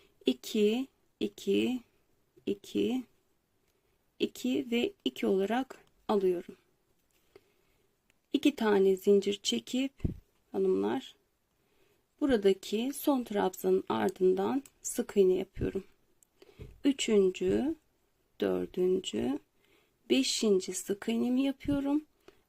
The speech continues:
altıncıyı sıradaki tığ battıdan kapatıyorum. Evet hanımlar, bu şekilde devam edip gidiyoruz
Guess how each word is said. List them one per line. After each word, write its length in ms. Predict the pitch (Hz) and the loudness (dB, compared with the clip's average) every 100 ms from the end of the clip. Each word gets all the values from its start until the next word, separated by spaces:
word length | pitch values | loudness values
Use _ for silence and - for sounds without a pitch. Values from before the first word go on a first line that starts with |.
| - | -2
altıncıyı 1000 | 262 269 247 - 208 190 185 185 196 240 277 | 2 2 2 2 2 2 0 2 2 0 -4
sıradaki 840 | - 254 208 196 - - 247 285 - | -4 -2 -2 -4 -6 -6 -4 -4 -4
tığ 240 | 240 - | -4 -2
battıdan 520 | 180 - - 254 277 | -6 -6 -6 -2 -4
kapatıyorum. 640 | - 202 - - - 202 - _ _ _ _ _ _ _ _ _ - | -4 -10 -12 -14 -16 -20 -20 _ _ _ _ _ _ _ _ _ -2
Evet 220 | 311 247 | 0 2
hanımlar, 300 | 202 196 233 | 0 0 0
bu 60 | 349 | 0
şekilde 640 | - 285 - 185 202 254 403 _ _ _ _ _ _ _ _ _ _ _ - | 4 2 2 2 2 2 -2 _ _ _ _ _ _ _ _ _ _ _ 0
devam 340 | 311 277 214 202 | 2 4 4 2
edip 260 | 208 - | 0 -4
gidiyoruz 360 | 240 208 185 | 0 2 0